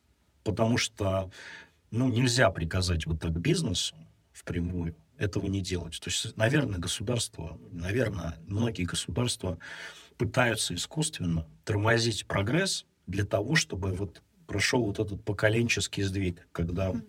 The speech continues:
Speaker 1: появится новое поколение, а старое, чтобы как-то было занято. Ну, вот в Японии очень там много людей, которые стоят, там,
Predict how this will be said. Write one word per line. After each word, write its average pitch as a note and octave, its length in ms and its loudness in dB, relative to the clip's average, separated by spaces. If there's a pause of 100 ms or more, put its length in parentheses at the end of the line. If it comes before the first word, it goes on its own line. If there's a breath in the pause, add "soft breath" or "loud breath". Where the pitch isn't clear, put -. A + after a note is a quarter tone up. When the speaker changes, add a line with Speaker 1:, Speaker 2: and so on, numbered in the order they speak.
(120)
Speaker 1:
появится G2+ 440 2
новое F#2 220 -2
поколение, C3 640 2 (520 loud breath)
а A2+ 80 0
старое, D#3 480 8
чтобы A2+ 280 -2
как-то - 280 6
было B2 220 6
занято. G2 480 0 (1300)
Ну, C3 120 2
вот A#2+ 80 0
в A2 40 -4
Японии G#2+ 440 0
очень E2 300 0
там D#2+ 120 -6
много E2+ 400 0 (340 loud breath)
людей, A#2 280 2
которые F2 460 2
стоят, F#2 480 -2
там, - 360 -16